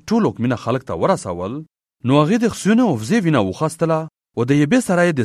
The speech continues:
سرې واړی، او د ویلن یې د سونګې په وسیله یې د تورات په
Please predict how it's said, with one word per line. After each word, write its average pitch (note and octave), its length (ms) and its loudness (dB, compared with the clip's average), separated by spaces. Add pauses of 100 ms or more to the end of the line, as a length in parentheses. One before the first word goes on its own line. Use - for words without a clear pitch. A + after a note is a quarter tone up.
سرې A#3+ 220 2
واړی، G2+ 340 0 (460)
او G#2 60 -4
د A#2 140 -2
ویلن G#3+ 240 4
یې G#3+ 120 4
د C3+ 140 0
سونګې A#3 300 2
په G#2+ 120 -4
وسیله F2+ 400 -2
یې C#3+ 180 0 (420)
د C3+ 140 -2
تورات G#3+ 300 4
په F#3+ 80 -4